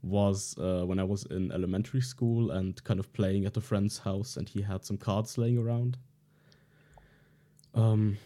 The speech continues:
that might have been maybe around, like, two thousand and two, two thousand and three. At least I remember the cards he had being old border and being a little bit, uh,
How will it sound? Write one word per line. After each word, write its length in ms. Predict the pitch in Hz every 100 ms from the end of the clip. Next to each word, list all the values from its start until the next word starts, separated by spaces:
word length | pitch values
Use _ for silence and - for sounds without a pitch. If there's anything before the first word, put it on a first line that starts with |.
| - -
that 220 | 120 127
might 240 | 92 113
have 180 | 123 104
been 200 | 110 101
maybe 260 | 95 98 95
around, 380 | 90 92 90 90
like, 320 | 90 92 -
two 160 | - 101
thousand 400 | 95 92 98 92
and 320 | 92 92 - _ -
two, 280 | - 98 87
two 160 | -
thousand 360 | 92 95 95 95
and 120 | 85 -
three. 360 | 95 95 95 - _ -
At 140 | 104 107
least 320 | 104 - -
I 40 | 101
remember 340 | 104 120 147
the 80 | 135
cards 360 | - 113 117
he 200 | - 107 98
had 320 | 104 90 - -
being 360 | 98 95 92 101
old 340 | 101 101 101 -
border 440 | 98 92 90 90
and 320 | - 90 90 -
being 280 | 101 92
a 20 | 92
little 220 | 95 98
bit, 260 | 95 - -
uh, 340 | 87 92 90